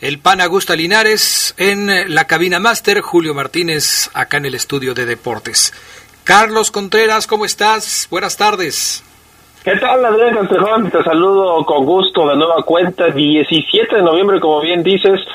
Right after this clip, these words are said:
Speaker 2: Te saludo con mucho gusto a ti, al FAFO, a todos los que nos sintonizan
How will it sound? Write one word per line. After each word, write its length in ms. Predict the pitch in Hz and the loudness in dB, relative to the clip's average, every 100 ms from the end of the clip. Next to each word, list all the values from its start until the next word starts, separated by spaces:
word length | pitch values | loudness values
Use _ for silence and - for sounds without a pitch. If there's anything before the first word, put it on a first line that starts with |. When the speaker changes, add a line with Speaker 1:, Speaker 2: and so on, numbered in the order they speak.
| - - - | -14 -12 -6
Speaker 2:
Te 120 | 123 | -2
saludo 260 | 135 180 | 0 0
con 160 | 170 139 | 0 0
mucho 220 | 160 160 | 0 2
gusto 360 | 147 160 180 139 | 2 2 0 2
a 200 | 120 123 | 0 0
ti, 360 | - 226 285 - | 0 0 0 0
al 180 | 127 127 | 0 0
FAFO, 460 | 170 233 240 254 180 | 0 0 0 -2 0
a 160 | 135 | 0
todos 280 | 165 175 170 | 0 0 2
los 160 | 151 - | 2 2
que 80 | |
nos 160 | 143 131 | 0 0
sintonizan 720 | 123 123 123 147 165 175 160 | 0 2 2 0 2 2 0